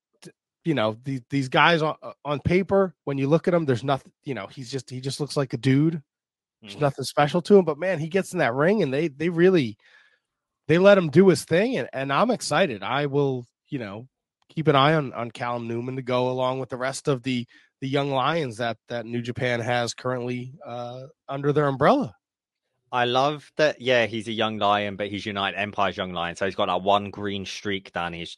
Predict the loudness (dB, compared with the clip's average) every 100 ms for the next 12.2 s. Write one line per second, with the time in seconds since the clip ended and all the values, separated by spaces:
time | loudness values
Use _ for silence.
0 | _ -8 -8 -8 -12 -4 -4 -4 -16 -12
1 | -6 -2 0 -2 -6 -10 -8 -6 -6 -6
2 | -4 -4 -4 -2 -2 -2 -6 -6 -10 _
3 | _ -10 -2 0 0 -4 -2 -2 0 -2
4 | 0 -2 0 -2 -2 -4 -4 -2 -4 -4
5 | -10 -12 -6 -6 -4 -6 -6 -10 _ -4
6 | 0 -2 -2 0 0 -2 -2 -2 -2 -4
7 | -6 -6 -6 -6 -4 -4 -6 -12 -18 _
8 | _ -2 2 2 0 -8 -6 -2 -2 -4
9 | _ _ _ -2 -2 0 2 2 0 0
10 | 2 2 0 -2 -2 0 0 2 4 4
11 | 4 -2 -6 -2 0 0 0 -2 -2 -4
12 | -8